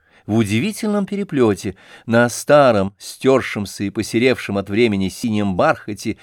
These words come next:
вился тускло-золотой филигранный узор редкой сложности, тонкости и красоты, очевидно, любовное дело рук искусного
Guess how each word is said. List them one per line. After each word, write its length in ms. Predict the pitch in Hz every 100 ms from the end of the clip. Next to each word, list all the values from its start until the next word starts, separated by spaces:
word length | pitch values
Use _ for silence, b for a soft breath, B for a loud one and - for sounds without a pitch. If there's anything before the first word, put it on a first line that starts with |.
| B B
вился 680 | 104 101 120 117 107 - 104
тускло-золотой 960 | - 165 180 - 165 147 156 156 127 104
филигранный 800 | - 95 90 101 143 147 151 151
узор 460 | 147 113 123 113 b b b
редкой 400 | 95 101 - 90
сложности, 880 | 85 98 113 156 151 143 - 143 - _ _
тонкости 680 | - 202 113 - 117 - -
и 60 | 110
красоты, 720 | 117 113 117 104 - 101 95 _ _ _ _
очевидно, 460 | 95 90 101 92 92
любовное 680 | 92 85 117 139 143 143
дело 360 | 123 117 117 120
рук 340 | 107 110 - -
искусного 840 | 101 - - 95 101 - 107